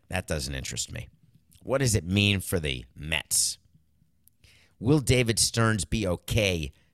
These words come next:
being the second choice? How do executives with big egos feel, or coaches with big egos feel,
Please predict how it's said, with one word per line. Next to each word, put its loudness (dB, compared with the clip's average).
being -2
the -6
second -2
choice? 0
How -2
do -6
executives 0
with -2
big -2
egos -2
feel, -4
or -8
coaches 0
with -2
big -2
egos -6
feel, -4